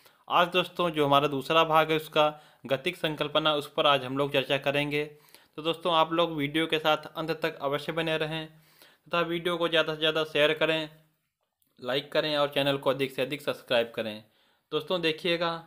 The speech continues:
मानसून की उत्पत्ति से संबंधित संकल्पनाएं, उसमें दोस्तों गतिक संकल्पना। तो दोस्तों देखते हैं इसके बारे में। दोस्तों गतिक संकल्पना का प्रतिपादन फ्लोन महोदय ने किया,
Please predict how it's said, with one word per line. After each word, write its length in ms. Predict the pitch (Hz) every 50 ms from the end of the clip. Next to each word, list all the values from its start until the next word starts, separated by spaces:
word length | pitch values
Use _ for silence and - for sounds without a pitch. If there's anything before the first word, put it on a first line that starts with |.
| _ _ 135
मानसून 340 | 135 135 131 131 165 165 165
की 120 | 165 156
उत्पत्ति 380 | 147 147 - - 147 143 - 156
से 60 | 156
संबंधित 400 | 147 131 131 135 139 156 156 151
संकल्पनाएं, 680 | 151 - 123 120 113 120 113 - 127 123 131 139 143 135
उसमें 260 | 131 - - 151 143
दोस्तों 360 | 147 147 143 - - 170 175 175 - _ _ _ _ _ -
गतिक 340 | 120 139 131 131 - 139 -
संकल्पना। 560 | - 131 120 117 117 104 - - 104 101 95 92 - _ _ _ _ _ _ _ _ _ _ -
तो 40 | 139
दोस्तों 380 | 151 156 151 - 180 175 170 156
देखते 280 | 147 135 139 - 165
हैं 100 | 156 151
इसके 220 | 143 151 - 165 151
बारे 240 | 151 151 147 151 151
में। 280 | 156 156 151 147 143 - _ _ _ _ _ _ _ _ _ _ _ _ _ _ _ _ _ _ _ _ _ -
दोस्तों 320 | 127 139 139 - 185 170 160
गतिक 240 | 156 143 143 180 180
संकल्पना 520 | - 180 170 156 160 156 160 165 165 165
का 120 | 160 - 156
प्रतिपादन 640 | 143 - 135 - 135 139 131 - 139 147 151 156 156 - - _ -
फ्लोन 220 | - 139 143 156 156
महोदय 320 | 143 127 131 131 143 143
ने 140 | 147 147 143
किया, 300 | 139 - - 147 143 143